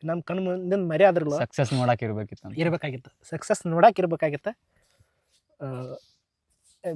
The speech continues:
Speaker 1: ದೇವ್ರಕ್ಕಿಂತ ಹೆಚ್ಚರಣ್ಣ ನನಗೆ ಅವ್ರು.
Speaker 2: ಹಾ ರೀ.
Speaker 1: ದೇವ್ರಕ್ಕಿಂತ, ದೇವ್ರಕ್ಕಿಂತಲೂ ಹೆಚ್ಚರ ನನಗೆ ಅವ್ರು. ಅವ್ರ ಆಶೀರ್ವಾದದಿಂದ ಇಲ್ಲಿ ತನಕ ಐತೈತೆ. ನನ್ ತಮ್ಮ ಆಗ್ಲಿ, ಆಕೆ ಆಗ್ಲಿ.
Speaker 2: ಅದ್ ಅವಮಾನ ಬಗ್ಗೆ ಏನು?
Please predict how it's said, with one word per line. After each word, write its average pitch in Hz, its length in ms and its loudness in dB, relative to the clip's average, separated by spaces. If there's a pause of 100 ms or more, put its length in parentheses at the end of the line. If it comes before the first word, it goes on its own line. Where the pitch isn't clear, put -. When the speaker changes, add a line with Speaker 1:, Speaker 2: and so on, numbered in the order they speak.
Speaker 1:
ದೇವ್ರಕ್ಕಿಂತ 208 340 4
ಹೆಚ್ಚರಣ್ಣ 170 380 0
ನನಗೆ 139 300 -4
ಅವ್ರು. 127 140 -6
Speaker 2:
ಹಾ 117 140 -2
ರೀ. - 180 -14 (500)
Speaker 1:
ದೇವ್ರಕ್ಕಿಂತ, 226 320 4
ದೇವ್ರಕ್ಕಿಂತಲೂ 240 560 4
ಹೆಚ್ಚರ 185 360 2
ನನಗೆ 135 200 -8
ಅವ್ರು. 123 160 -10 (580)
ಅವ್ರ 147 220 0
ಆಶೀರ್ವಾದದಿಂದ 196 540 4 (240)
ಇಲ್ಲಿ 147 160 -6
ತನಕ 151 240 -12
ಐತೈತೆ. 160 520 -10 (600)
ನನ್ 139 160 -10
ತಮ್ಮ 156 240 -4
ಆಗ್ಲಿ, 180 280 -4
ಆಕೆ 131 420 -16
ಆಗ್ಲಿ. 117 320 -18 (1400)
Speaker 2:
ಅದ್ 120 160 -8
ಅವಮಾನ 127 400 -2
ಬಗ್ಗೆ 120 200 -6
ಏನು? 113 480 -12